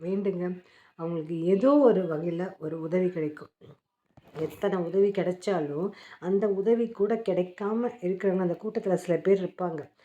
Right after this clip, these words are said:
அவங்களுக்காக நாம பண்ணுவோம். ஏதோ ஒரு வகையில அவங்களுக்கு போய் அந்த உதவி சென்றடையும் கண்டிப்பா. எங்கேயோ ஒருத்தருக்காக நாம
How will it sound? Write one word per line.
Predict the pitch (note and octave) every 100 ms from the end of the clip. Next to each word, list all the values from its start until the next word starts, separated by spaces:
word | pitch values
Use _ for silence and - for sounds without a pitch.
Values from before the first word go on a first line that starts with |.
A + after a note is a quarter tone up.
| - -
அவங்களுக்காக | A3 B3+ B3 A#3 A#3 A3
நாம | F#3+ F3
பண்ணுவோம். | D#3+ E3+ F3 E3 D3+ -
ஏதோ | E3 G3
ஒரு | A#3+
வகையில | G#3 F3+ G3
அவங்களுக்கு | F3 E3 D#3+
போய் | E3 G3
அந்த | G3 E3
உதவி | E3 F#3+ F#3 F#3
சென்றடையும் | F3+ F#3 F#3+ F#3+ F#3+
கண்டிப்பா. | F3 D#3+ F3 G3 G3 D#3+ - _ _ _
எங்கேயோ | E3 F3+ F3 G#3+ C4 D4 B3
ஒருத்தருக்காக | G#3 G3+ F#3 F#3+ G#3 A#3
நாம | G3+ F3+ E3+